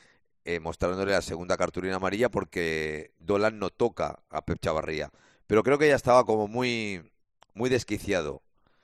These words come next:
Sánchez Martínez el otro día después de los continuos errores. El Comité Técnico de Árbitros ayer valoró dos jugadas del partido Español Rayo. La mano de Mendy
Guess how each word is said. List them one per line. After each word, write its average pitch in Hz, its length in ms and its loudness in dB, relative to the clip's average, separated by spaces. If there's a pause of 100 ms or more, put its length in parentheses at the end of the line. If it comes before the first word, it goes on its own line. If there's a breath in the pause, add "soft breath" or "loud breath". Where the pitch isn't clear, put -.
(140)
Sánchez 101 340 -2
Martínez 95 480 -2
el 90 100 -2
otro 87 220 -2
día 98 180 2
después 92 300 0
de 92 100 -2
los 90 200 -2
continuos 87 440 -8
errores. 71 520 -8 (560 soft breath)
El 107 140 0
Comité 117 300 2
Técnico 165 340 4
de 139 100 6
Árbitros 143 460 4
ayer 120 480 2
valoró 104 440 4
dos 131 240 0
jugadas 123 640 4
del 95 180 -2
partido 117 680 0 (640)
Español 104 640 -2
Rayo. 85 460 -4 (640)
La 104 240 4
mano 131 320 4
de 98 840 2
Mendy 110 460 -2